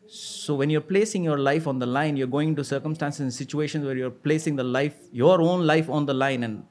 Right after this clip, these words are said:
your life connected with all the attachments you've got with the rest of what is behind you, your children, your mother, father, brother, sister, love of your life, et cetera, et cetera,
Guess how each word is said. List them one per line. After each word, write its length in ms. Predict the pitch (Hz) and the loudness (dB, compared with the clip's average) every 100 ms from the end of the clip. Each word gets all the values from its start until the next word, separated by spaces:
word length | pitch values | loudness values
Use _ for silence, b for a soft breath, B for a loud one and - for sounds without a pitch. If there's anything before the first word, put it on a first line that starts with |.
| - | -8
your 220 | 110 160 | 0 2
life 220 | 160 156 156 | 4 2 0
connected 340 | 135 135 139 | -4 -2 -2
with 100 | 120 | 0
all 220 | 120 151 | 2 0
the 100 | 180 | 0
attachments 480 | 165 143 135 143 131 | 0 -2 -2 -6 -6
you've 160 | 135 123 | -6 -4
got 180 | 143 135 | -4 -4
with 100 | 127 | -4
the 80 | |
rest 340 | 113 160 165 147 | -2 -2 -2 -8
of 120 | 120 | -8
what 160 | 123 131 | -6 -4
is 80 | 117 | -4
behind 420 | 113 120 131 127 | -4 -4 -4 -4
you, 80 | 117 | -4
your 160 | 120 | -4
children, 480 | 120 - 156 143 143 | -4 0 0 0 -6
your 100 | 131 | -4
mother, 300 | 123 139 139 | -2 -2 -2
father, 340 | 135 135 131 135 | -4 -4 -4 -2
brother, 300 | 131 139 135 | -2 -2 -4
sister, 380 | 139 135 139 131 | -6 -8 -6 -4
love 300 | 127 139 135 | -2 -2 -4
of 120 | 131 | -6
your 120 | 135 | -6
life, 240 | 131 139 | -4 -6
et 100 | 127 | -6
cetera, 260 | 120 143 127 | -8 -8 -8
et 100 | 120 | -6
cetera, 340 | 147 - 131 | -6 -4 -8